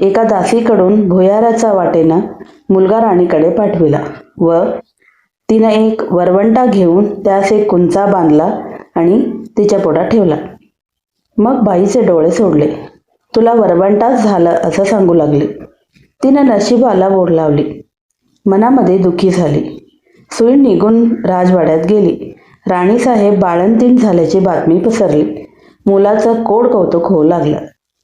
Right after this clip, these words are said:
इकडे ब्राह्मणबाईनं नेम धरला. श्रावण मासी दर शुक्रवारी जिवतीची पूजा करावी आणि नमस्कार करून म्हणावा, "जय जिवती आई माते, जिथं माझं बाळ असेल तिथं खुशाल असो,"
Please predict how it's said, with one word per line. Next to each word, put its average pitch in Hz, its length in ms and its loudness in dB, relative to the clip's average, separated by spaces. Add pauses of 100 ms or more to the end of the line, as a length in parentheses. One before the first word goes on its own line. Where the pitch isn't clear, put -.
(540)
इकडे 202 580 0 (200)
ब्राह्मणबाईनं 214 840 2
नेम 202 220 2
धरला. 151 340 0 (680)
श्रावण 208 340 0
मासी 220 400 2
दर 196 280 2
शुक्रवारी 185 640 2
जिवतीची 190 500 0
पूजा 170 300 0
करावी 151 360 0 (420)
आणि 202 160 2
नमस्कार 214 560 0
करून 180 320 0
म्हणावा, 156 400 0 (640)
"जय 196 140 2
जिवती 220 420 2
आई 170 240 2
माते, 170 640 -2 (220)
जिथं 202 280 2
माझं 202 420 2
बाळ 175 240 0
असेल 170 540 -2
तिथं 214 480 -4
खुशाल 202 380 0
असो," 160 220 -2